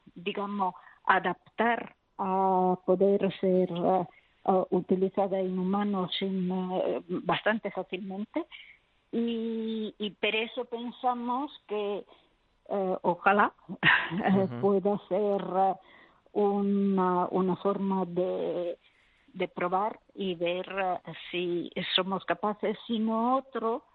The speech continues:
Speaker 1: ah, de ralentizar, ah, la enfermedad. Se dice que simplemente la ra-, ralentizar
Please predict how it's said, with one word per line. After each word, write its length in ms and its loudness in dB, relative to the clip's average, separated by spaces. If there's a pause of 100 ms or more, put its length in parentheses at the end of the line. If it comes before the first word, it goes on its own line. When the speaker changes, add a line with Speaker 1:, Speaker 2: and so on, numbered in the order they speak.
(400)
Speaker 1:
ah, 240 0
de 200 0
ralentizar, 1900 -2
ah, 460 -2
la 140 0
enfermedad. 600 -4 (580)
Se 120 -2
dice 560 -6
que 540 -4
simplemente 640 -8
la 320 -4
ra-, 480 -2
ralentizar 840 -4